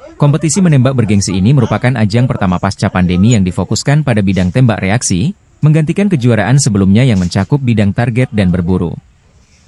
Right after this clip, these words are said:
Acara ini akan diselenggarakan di lapangan Jembacer Teknik Unhas Tamalan Rea pada sepuluh hingga sebelas Agustus dua ribu dua puluh empat. Kejuaraan ini mendapat antusiasme tinggi dari para penembak,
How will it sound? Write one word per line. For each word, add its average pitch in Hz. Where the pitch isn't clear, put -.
Acara 151
ini 156
akan 143
diselenggarakan 117
di 131
lapangan 92
Jembacer 98
Teknik 143
Unhas 123
Tamalan 92
Rea 143
pada 107
sepuluh 135
hingga 139
sebelas 113
Agustus 113
dua 110
ribu 98
dua 87
puluh 90
empat. 82
Kejuaraan 143
ini 123
mendapat 135
antusiasme 101
tinggi 117
dari 110
para 87
penembak, 104